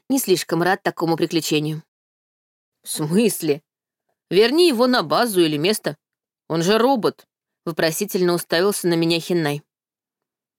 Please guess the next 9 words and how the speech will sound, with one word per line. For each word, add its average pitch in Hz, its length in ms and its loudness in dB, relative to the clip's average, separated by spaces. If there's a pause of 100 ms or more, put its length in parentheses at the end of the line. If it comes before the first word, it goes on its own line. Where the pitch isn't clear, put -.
(220)
«Иногда 185 440 0
я 185 160 4
в 165 40 -2
этом 170 180 -2
сомневаюсь», 165 640 -2 (300)
отрезала 147 500 -2
я. 147 260 -4 (880)
Рейк 262 340 0
непрост. 190 600 -2